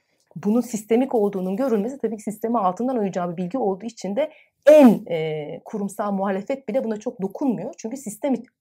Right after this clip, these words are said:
içinde kalan bir şey var. Sanki bunları küçük bir reform politikasıyla ortadan kaldırabilirmiş gibi yapıyoruz. Halbuki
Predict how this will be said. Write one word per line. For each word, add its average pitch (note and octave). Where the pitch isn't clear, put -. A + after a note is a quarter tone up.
içinde D3+
kalan D3
bir -
şey C#3+
var. D3
Sanki A#3
bunları A#3
küçük -
bir B3
reform A#3+
politikasıyla G#3
ortadan G3
kaldırabilirmiş G#3
gibi -
yapıyoruz. -
Halbuki G#3+